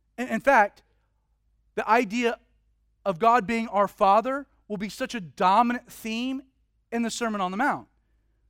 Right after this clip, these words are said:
Jesus will bring it up three times in this chapter, twelve times in chapter six,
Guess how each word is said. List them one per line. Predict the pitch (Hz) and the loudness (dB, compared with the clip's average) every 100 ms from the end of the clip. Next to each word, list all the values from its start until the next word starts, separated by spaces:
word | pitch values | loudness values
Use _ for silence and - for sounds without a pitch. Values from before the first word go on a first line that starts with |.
| _ _ _ _ _ _ - | _ _ _ _ _ _ -10
Jesus | 262 240 226 | -6 -6 -8
will | 220 | -4
bring | 220 208 | -4 -2
it | |
up | 196 | -6
three | - 214 247 | -6 -6 -6
times | - 220 220 175 | -2 -2 -4 -6
in | 175 | -10
this | 180 | -12
chapter, | - 123 104 - 131 | -12 -12 -12 -16 -20
twelve | - 240 262 | -4 0 0
times | - 233 220 214 190 | -2 -2 -2 -4 -10
in | 175 | -8
chapter | 196 175 - | -4 -4 -8
six, | 160 - 123 127 | -18 -16 -16 -16